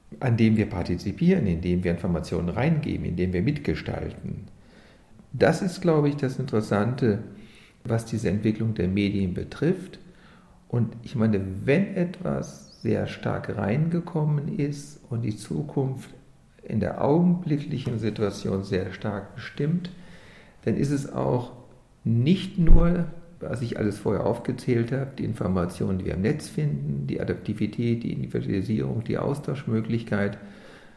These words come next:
sondern vielleicht sogar eine neue Denkweise. Und die neue Denkweise besteht darin, dass wir insgesamt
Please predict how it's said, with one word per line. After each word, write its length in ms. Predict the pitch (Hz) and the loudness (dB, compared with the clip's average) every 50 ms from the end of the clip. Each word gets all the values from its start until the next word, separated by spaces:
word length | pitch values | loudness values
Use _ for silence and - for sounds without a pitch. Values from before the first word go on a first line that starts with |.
| - _ _ _ - | -20 _ _ _ -2
sondern 180 | - 110 107 107 | 0 2 2 2
vielleicht 680 | - - - - 117 113 107 104 123 151 175 175 - | 0 -4 -8 -2 0 2 2 2 2 2 0 0 -2
sogar 240 | - - - 151 139 | -4 -4 -2 -2 -2
eine 160 | 139 135 131 | 0 0 -2
neue 320 | 131 127 120 120 117 101 95 | -2 -2 0 0 0 0 0
Denkweise. 1000 | - 107 87 90 95 95 95 - - - - - - - - - - - - - - - - - - - - - - - - - - - - - | -2 -2 0 0 0 0 -2 -4 -8 -10 -8 -8 -8 -8 -8 -10 -10 -10 -10 -10 -10 -12 -14 -16 -20 -20 -20 -20 -20 -20 -20 -20 -20 -20 -16 -10
Und 100 | - 131 | -6 -2
die 80 | 117 123 | 0 2
neue 260 | 117 113 107 107 104 | 4 6 6 6 4
Denkweise 760 | 104 110 110 123 165 180 - - 160 151 147 143 143 - 131 | 4 4 4 4 4 4 2 2 2 2 2 2 2 0 0
besteht 760 | 139 139 117 113 - - 117 113 110 - - 117 117 - - | 0 0 -2 -2 -2 0 2 2 2 0 -2 -4 -10 -6 -2
darin, 600 | - 85 90 107 135 143 151 147 139 143 139 143 - - - - - - - - - - - - - - - - - - _ _ | 0 0 2 2 2 2 2 0 0 0 -2 -6 -8 -12 -16 -20 -20 -20 -20 -20 -20 -20 -20 -20 -20 -20 -20 -20 -20 -20 _ _
dass 400 | - 117 117 117 117 - - 127 | 2 2 2 2 0 -4 -4 -2
wir 340 | 110 110 123 113 104 98 - - - - - - - | 0 0 2 2 2 0 -2 -4 -10 -16 -20 -8 -2
insgesamt 1120 | - 147 170 196 185 - - - 156 147 151 139 123 123 120 117 113 107 113 - - - | 2 4 4 4 4 2 -2 -2 -2 0 0 0 0 0 0 0 0 -2 -4 -6 -12 -16